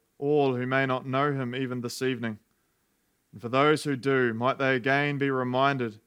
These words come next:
that we have one who is a shepherd of our souls, one who is the friend of sinners such as we. But Father, may we not ignore this call to repentance.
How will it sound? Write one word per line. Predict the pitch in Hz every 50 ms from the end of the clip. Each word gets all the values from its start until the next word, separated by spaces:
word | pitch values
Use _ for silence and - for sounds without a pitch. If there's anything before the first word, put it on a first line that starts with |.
| _ _ _ _ _ _ _ _
that | - 117
we | 113 131 139 139
have | 135 135 135 123 110
one | 120 131 131 135 135 127 120
who | 117 120
is | 113 104
a | 113 107
shepherd | - - - 147 143 - 151 143
of | 135
our | 143 139 135
souls, | - - - 110 110 110 107 101 98 - - - - _
one | - 127 131 135 135
who | 131 135 131 127
is | 120 107 - - _ _ _ _ _ _
the | 127
friend | - - - - 151 156 151 143 135 117 107
of | 113 110 -
sinners | - - 143 143 139 139 131
such | - 147 135 123 -
as | 147 117 110
we. | 104 104 104 101 95 - _ _ _ _ _ _ _ _ _ _ _ _ _ _ _ _ _ _ _ _ _ _ _ _ _ _
But | - 113 -
Father, | - 139 139 135 127 131
may | 123 127 123
we | 123 123 120
not | 120 127 143 143 - 131 135 -
ignore | 135 120 110 131 139 147 151 156 156 151 143
this | 139 131 - -
call | _ - - 160 165 160 156 151 131
to | 135
repentance. | 135 131 123 120 - 135 135 123 107 110 107 98 - - -